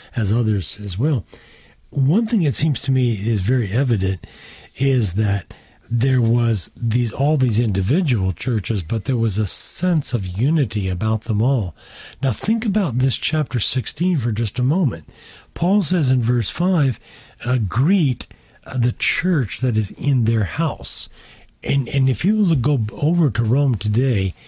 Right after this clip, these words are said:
over by the Colosseum, there is a church of Saint Clement. Now, it is very reasonable to assume that this church, which is not a big church, is probably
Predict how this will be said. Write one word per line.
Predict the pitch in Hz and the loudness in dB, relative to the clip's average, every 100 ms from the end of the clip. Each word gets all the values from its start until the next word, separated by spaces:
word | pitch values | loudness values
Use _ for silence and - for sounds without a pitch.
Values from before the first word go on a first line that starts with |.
| - - - - | -20 -20 -20 -4
over | 139 165 175 | 0 2 2
by | 165 131 | 2 0
the | |
Colosseum, | - - 135 117 - - 151 107 98 | -2 -2 0 0 0 0 0 0 2
there | 110 | 2
is | 110 110 | 2 0
a | |
church | 98 - - - 156 - | -2 -4 -4 -2 -2 -2
of | 131 - | -4 -2
Saint | - 139 120 - | -2 0 -2 -4
Clement. | - 147 131 85 - - - _ _ - - - - - | -6 -2 0 -2 -8 -18 -18 _ _ -20 -20 -20 -20 -2
Now, | 143 113 - | -2 -2 -4
it | 135 156 143 | 0 2 2
is | 139 117 - - | 2 0 -4 -8
very | 127 123 104 143 180 180 143 | -2 0 2 2 4 2 2
reasonable | 117 147 131 98 110 107 101 | 2 2 0 -2 -2 -2 -2
to | - 110 | -2 -4
assume | 98 - 143 117 95 - - - | -2 -2 0 0 -2 -8 -20 -8
that | - 127 - | -4 -2 0
this | 175 - | 0 -2
church, | - - 135 135 | -2 -2 0 -2
which | 117 | 0
is | 120 | 0
not | 160 196 | 0 0
a | |
big | 113 127 101 | 0 0 -2
church, | - 160 110 85 | -4 -2 -2 -2
is | 107 | -4
probably | - 151 131 113 117 110 | -2 0 2 2 2 2